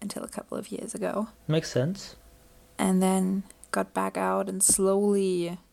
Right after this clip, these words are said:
Speaker 1: slowly started healing again and exploring and stuff and building a life, building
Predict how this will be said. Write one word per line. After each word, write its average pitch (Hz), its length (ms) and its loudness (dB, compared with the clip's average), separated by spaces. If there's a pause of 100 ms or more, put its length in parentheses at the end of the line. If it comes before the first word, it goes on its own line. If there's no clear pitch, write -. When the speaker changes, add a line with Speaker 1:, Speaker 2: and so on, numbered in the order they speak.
(260)
Speaker 1:
slowly 185 640 2
started 175 440 0
healing 196 460 0
again 175 640 -2
and 165 300 -8
exploring 175 880 0
and 170 120 -2
stuff - 600 -2
and - 260 -6 (640)
building 185 440 4
a 180 40 0
life, 170 640 0
building 170 580 -4